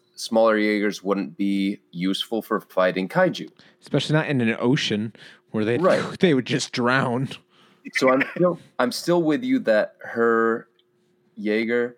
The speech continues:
Speaker 1: should not have been the one to save the day in the end, 'cause that was kind of bogus.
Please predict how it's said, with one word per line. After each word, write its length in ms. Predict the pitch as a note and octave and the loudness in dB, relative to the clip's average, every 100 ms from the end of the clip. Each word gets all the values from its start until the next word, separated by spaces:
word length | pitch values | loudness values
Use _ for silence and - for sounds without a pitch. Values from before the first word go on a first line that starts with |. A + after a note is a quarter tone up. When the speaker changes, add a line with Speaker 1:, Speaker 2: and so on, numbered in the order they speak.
| _ | _
Speaker 1:
should 440 | - - - G2+ F2 | -20 -16 -6 -4 -4
not 300 | F2+ F2+ G#2 | -2 0 0
have 140 | G2+ | 0
been 160 | G#2 G#2 | 0 0
the 80 | G2 | 0
one 220 | G#2+ A#2 | 0 2
to 120 | C3+ | 0
save 320 | - C#3 A#2 | 2 0 0
the 80 | A#2+ | 0
day 220 | A#2+ C3 | 2 2
in 80 | A#2+ | 2
the 120 | A#2+ | 2
end, 280 | A#2+ C3+ C3 | 2 2 0
'cause 180 | A#2 F#2+ | -2 0
that 180 | A2 G#2+ | 0 0
was 160 | A2 | -4
kind 460 | - - A2+ A#2+ A#2 | -6 -4 0 0 0
of 200 | G#2+ F#2+ | -4 -2
bogus. 500 | - A#2 C3+ C#3 | 0 2 0 -2